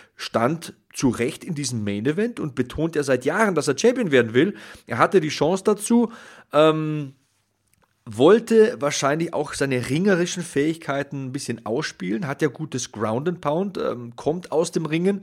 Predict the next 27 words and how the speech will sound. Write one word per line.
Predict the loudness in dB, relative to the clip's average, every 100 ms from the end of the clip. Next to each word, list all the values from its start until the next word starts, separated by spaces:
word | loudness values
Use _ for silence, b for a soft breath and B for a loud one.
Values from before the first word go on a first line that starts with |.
| B B B B
hat | -8 -4
immer | 0 0
diese | 0 -2
gute | -4 -4 0
Handgelenkskontrolle | 0 0 -2 0 -2 -4 -6 -4 0 2 2
am | 0
Boden | -2 0 0
über | 0 -2
die | -2 -4
Gegner, | -4 -4 -4
aber | -2
das | -2 -4
hat | -8 -8
man | -8
hier | -6 -6
nicht | -6 -8 -4
gesehen. | -4 0 -2 -2 -8 B B B -8
Wie | -2
gesagt, | 0 0 -2 -4
nach | -8 -8 -8
nicht | -8 -8 -6
mal | -6
zwei | -4 -8 -6
Minuten | -6 -6 -6 -6
war | -4
hier | -4 -6
Schluss. | -4 -4 -2 -6